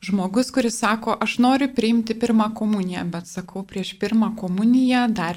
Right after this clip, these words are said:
reikia prieiti pirmos išpažinties.“ Žmogus jau amžiuje apie penkiasdešimt metų. Sako, „O išpažinties aš nenoriu.“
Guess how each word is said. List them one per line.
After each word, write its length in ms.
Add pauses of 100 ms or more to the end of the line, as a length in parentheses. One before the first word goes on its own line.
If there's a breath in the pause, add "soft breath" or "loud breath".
reikia 440
prieiti 420
pirmos 480
išpažinties.“ 720
Žmogus 360
jau 140
amžiuje 420
apie 120
penkiasdešimt 760
metų. 400 (480 soft breath)
Sako, 400
„O 80
išpažinties 760
aš 180
nenoriu.“ 500